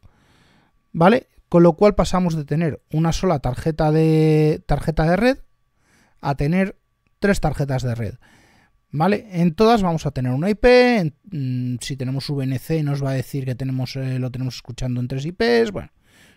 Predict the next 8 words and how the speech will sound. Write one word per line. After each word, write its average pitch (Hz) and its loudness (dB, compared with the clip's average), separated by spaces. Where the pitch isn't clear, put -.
mm, 156 0
esto 233 0
implica 202 4
bastantes, 156 0
bastantes 170 -2
cositas, 185 -2
pero 151 0
también 165 -2